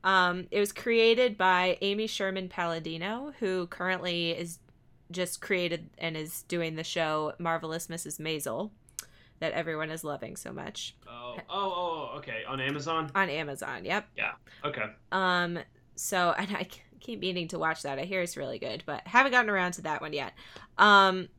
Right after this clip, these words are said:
Speaker 1: so it follows a mother and a daughter through life. Um, and there's,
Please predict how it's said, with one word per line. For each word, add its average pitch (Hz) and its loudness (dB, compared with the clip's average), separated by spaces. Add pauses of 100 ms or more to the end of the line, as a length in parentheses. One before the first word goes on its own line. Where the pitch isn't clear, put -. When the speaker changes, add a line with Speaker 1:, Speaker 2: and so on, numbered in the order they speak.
(160)
Speaker 1:
so 214 10 (120)
it 214 4 (240)
follows 196 0 (380)
a 185 2
mother 196 2
and 226 -2
a 226 -4
daughter 156 -2 (160)
through 262 -2 (460)
life. - -10 (600)
Um, 170 4
and 190 0
there's, 185 2